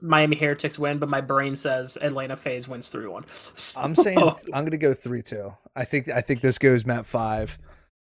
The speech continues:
Speaker 2: Um, I don't think
Speaker 1: Search round
Speaker 2: Miami's
Speaker 1: eleven
Speaker 2: ready
Speaker 1: too.
Speaker 2: for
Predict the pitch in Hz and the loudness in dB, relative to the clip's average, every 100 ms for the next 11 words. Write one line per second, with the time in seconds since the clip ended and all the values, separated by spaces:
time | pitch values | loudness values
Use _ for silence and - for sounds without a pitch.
0 | _ - 120 110 104 101 - - - _ | _ -6 -4 -4 -6 -10 -16 -20 -20 _
1 | _ _ _ _ - 131 127 139 135 123 | _ _ _ _ -2 0 2 2 4 4
2 | 127 127 123 123 123 123 123 131 117 117 | 2 0 0 2 2 2 0 2 2 2
3 | 117 113 | 0 -2